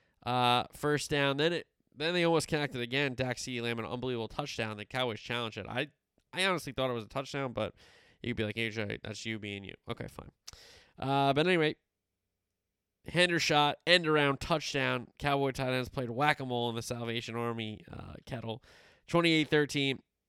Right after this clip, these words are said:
Giants on the move into the Dallas end, but a fourth and nine to the Cowboy thirty-seven is an incomplete pass, so the Giants turn over on downs, but Cowboys keep the Giants in it with a Maher missed field goal late in this one. Then, uh, Jones hits James for a touchdown,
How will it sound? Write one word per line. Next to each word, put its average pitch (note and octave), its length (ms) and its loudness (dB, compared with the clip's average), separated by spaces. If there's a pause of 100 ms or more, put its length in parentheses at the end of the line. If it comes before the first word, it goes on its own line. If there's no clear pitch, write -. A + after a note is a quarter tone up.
Giants D#3 360 4
on D3 100 2
the C#3+ 60 0
move D3 280 2
into C3+ 180 -2
the C3+ 80 0
Dallas C3+ 380 4
end, C3+ 200 4
but B2+ 100 4
a B2 40 2
fourth C3+ 260 2
and B2+ 100 -2
nine B2+ 140 2
to B2 60 -2
the A#2 100 -4
Cowboy B2 420 0
thirty-seven B2 720 0 (360)
is B2 160 0
an B2+ 140 -4
incomplete A#2+ 540 -2
pass, C#3+ 380 4
so B2+ 120 -2
the A#2 80 -2
Giants B2 300 0
turn B2+ 180 0
over A#2+ 160 0
on A#2 140 0
downs, B2 380 0
but A#2+ 180 0 (840)
Cowboys A#3+ 440 6
keep A#3+ 220 0
the F#3 60 -2
Giants F#3+ 360 2
in G3 100 4
it D#3+ 100 2
with C#3 160 2
a C#3 80 2
Maher D#3 520 4
missed D3 320 -2
field E3 300 6
goal D3 460 4
late D3 240 2
in A#2 60 -4
this C#3+ 240 0
one. C3+ 320 2
Then, C3+ 400 2 (140)
uh, A2 460 -8 (840)
Jones C#3+ 420 2
hits C3 240 -4
James C3+ 320 2
for B2 120 0
a A#2+ 40 -4
touchdown, C3 720 0